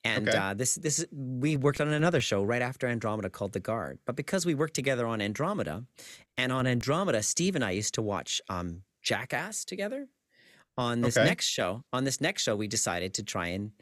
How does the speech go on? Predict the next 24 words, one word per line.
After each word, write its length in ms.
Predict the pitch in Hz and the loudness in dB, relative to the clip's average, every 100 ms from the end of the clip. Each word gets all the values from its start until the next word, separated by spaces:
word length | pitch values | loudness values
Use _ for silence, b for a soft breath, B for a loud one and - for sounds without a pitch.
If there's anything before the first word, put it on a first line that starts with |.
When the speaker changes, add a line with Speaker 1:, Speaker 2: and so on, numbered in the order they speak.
| b b b 110 | b b b -2
Speaker 1:
live 380 | 127 233 143 | 2 2 0
Jackass 520 | 110 87 87 - 90 - | -2 -2 -4 -6 -6 -2
while 220 | 98 92 | 0 2
we 80 | 107 | 0
were 120 | 139 | -2
shooting. 440 | - 247 78 95 - B B B | -2 -2 -4 -8 -16 B B B
So, 460 | - 143 127 131 - B B | 0 2 2 0 -2 B B
<laughs> 840 | - - - - 202 - 277 233 - | -2 -2 -2 -2 -2 -2 -2 -2 0
so 180 | 185 | 2
while 200 | 160 160 | 4 4
I 120 | 160 175 | 2 4
was 180 | 175 | 4
in 140 | 170 156 | 4 2
my 220 | 143 127 | 2 2
dressing 440 | 123 160 190 175 | 2 0 2 2
room, 440 | 127 98 90 127 151 _ _ _ - | 4 4 2 0 -4 _ _ _ -4
I 60 | 127 | 0
heard 180 | 143 - | 0 0
thunk, 520 | - 339 - - - _ _ _ _ _ _ _ _ _ _ 113 | 2 2 2 -2 -4 _ _ _ _ _ _ _ _ _ _ -2
and 140 | 110 | 2
a, 160 | 101 - | 2 0
a 80 | 113 | -4
golf 360 | 101 131 202 | 0 0 0
ball 240 | - - | -2 -4